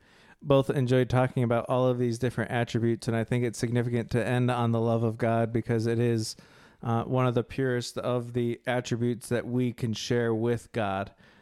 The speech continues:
Um, but to, to end this time, I'm just gonna read First Corinthians thirteen, and I think this is probably one of the most familiar passages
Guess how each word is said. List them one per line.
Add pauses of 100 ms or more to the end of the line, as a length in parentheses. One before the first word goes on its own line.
(160)
Um, (180)
but
to,
to
end
this
time, (100)
I'm
just
gonna
read (360)
First
Corinthians
thirteen,
and
I
think (580)
this
is
probably
one
of
the
most
familiar
passages